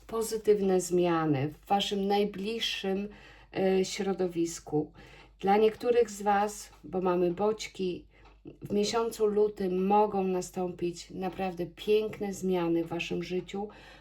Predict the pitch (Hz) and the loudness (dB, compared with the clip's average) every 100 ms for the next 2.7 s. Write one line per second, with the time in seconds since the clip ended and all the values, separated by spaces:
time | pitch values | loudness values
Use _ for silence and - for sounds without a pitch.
0 | - 151 165 180 190 220 214 214 247 233 | -8 0 2 2 0 0 0 0 -2 -8
1 | 208 190 175 170 - 180 165 165 - 208 | -2 0 0 -2 -6 -4 -2 -2 0 0
2 | 214 214 220 185 170 165 170 | 2 2 0 0 0 0 0